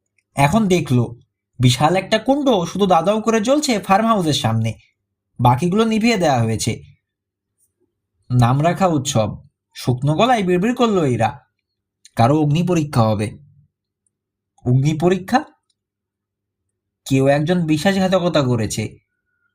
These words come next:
কিশোরের প্রশ্ন যেন শুনতেই পায়নি ইরা। আগুনের আলোয় তার চোখে ভয় চকচক করে উঠল। "আমি যাই কিশোর।" কিশোর কোনো প্রশ্ন করার আগেই দৌড়ে চলে গেল ইরা, হারিয়ে গেল অন্ধকারে। কুঁড়েতে ঢুকল কিশোর।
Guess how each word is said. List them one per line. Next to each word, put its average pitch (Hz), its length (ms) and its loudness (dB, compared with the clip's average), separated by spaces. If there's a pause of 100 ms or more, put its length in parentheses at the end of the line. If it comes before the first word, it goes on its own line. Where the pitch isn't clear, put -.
(160)
কিশোরের 151 420 0
প্রশ্ন 180 340 0
যেন 196 160 0
শুনতেই 185 360 0
পায়নি 151 420 0
ইরা। 113 360 -2 (220)
আগুনের 120 420 2
আলোয় 196 320 0
তার 143 220 0
চোখে 160 380 0
ভয় 143 340 0
চকচক 156 380 0
করে 190 160 2
উঠল। 123 420 -2 (800)
"আমি 127 220 2
যাই 127 200 2
কিশোর।" 127 400 -4 (1040)
কিশোর 143 260 2
কোনো 165 220 0
প্রশ্ন 143 340 0
করার 156 260 2
আগেই 240 340 0
দৌড়ে 190 260 2
চলে 233 220 0
গেল 160 240 0
ইরা, 120 440 -4 (560)
হারিয়ে 190 340 2
গেল 226 140 0
অন্ধকারে। 127 600 0 (1400)
কুঁড়েতে 214 280 2
ঢুকল 208 360 0
কিশোর। 117 420 -2